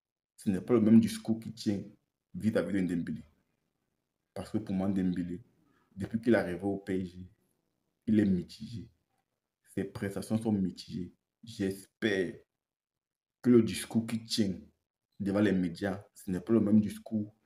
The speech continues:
qui tient dans un vestiaire. Parce que s'il tient ce discours devant Dembélé, que non, tu es incroyable, pour moi, il détruit le joueur. Dembélé n'est pas incroyable. Dembélé,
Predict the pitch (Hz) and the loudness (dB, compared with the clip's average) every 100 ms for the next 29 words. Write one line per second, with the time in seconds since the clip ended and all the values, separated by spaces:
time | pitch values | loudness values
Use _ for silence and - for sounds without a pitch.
0 | _ _ - 110 - 104 92 95 98 - | _ _ -4 -4 -2 -2 0 -2 -4 -6
1 | - - - - _ _ _ _ _ _ | -10 -12 -12 -14 _ _ _ _ _ _
2 | - 110 - - 117 - - _ _ _ | -2 -2 -4 0 0 0 -10 _ _ _
3 | _ _ _ _ 135 147 - 127 123 113 | _ _ _ _ -6 -6 0 2 4 0
4 | 98 - 113 95 101 98 92 87 92 90 | -2 -2 0 0 0 2 0 -2 -6 -8
5 | _ - 120 113 101 107 110 95 - 92 | _ 0 4 4 2 4 2 2 0 0
6 | 101 101 - _ _ _ _ _ _ _ | 0 -2 -8 _ _ _ _ _ _ _
7 | _ _ - 101 101 107 117 104 - 113 | _ _ -6 0 0 2 2 2 -2 -2
8 | 95 87 98 95 - _ _ _ _ _ | -2 -2 -4 -6 -10 _ _ _ _ _
9 | _ _ _ _ _ _ _ _ _ _ | _ _ _ _ _ _ _ _ _ _
10 | 101 92 98 95 95 104 - 107 92 - | -6 -2 0 2 0 0 0 -2 -2 -4
11 | 92 104 107 - - _ _ _ _ _ | -2 -2 -4 -12 -20 _ _ _ _ _
12 | _ - 92 101 95 101 95 90 | _ -8 -2 2 2 2 0 -4